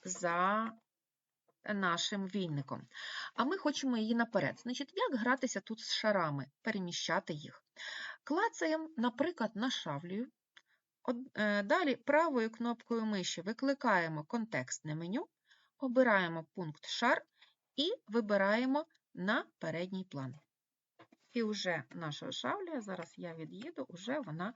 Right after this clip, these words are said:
на передньому плані. Далі нам треба, щоб сосна мугус була ще більш на передньому плані. Значить, ми наближаємо правою кнопкою, робимо шар,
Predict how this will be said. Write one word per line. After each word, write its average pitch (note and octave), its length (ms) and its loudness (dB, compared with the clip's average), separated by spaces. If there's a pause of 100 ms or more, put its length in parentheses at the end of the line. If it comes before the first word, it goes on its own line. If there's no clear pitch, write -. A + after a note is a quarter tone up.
(340)
на A3+ 140 -4
передньому E3+ 520 -6
плані. - 380 -18 (460)
Далі E4+ 280 2
нам C#4+ 180 0
треба, C#4 300 4
щоб A#3 280 -2
сосна G#3+ 400 -2
мугус A#3+ 420 0
була G3+ 300 -4
ще - 260 -4
більш E3 300 -6
на D3+ 100 -6
передньому D3+ 500 -8
плані. - 280 -16 (220)
Значить, D4 300 -10
ми D#3+ 260 -6
наближаємо A#3 840 -8 (640)
правою D#3+ 420 -12
кнопкою, C4 540 -8
робимо G#3 400 -4
шар, F#3 300 -4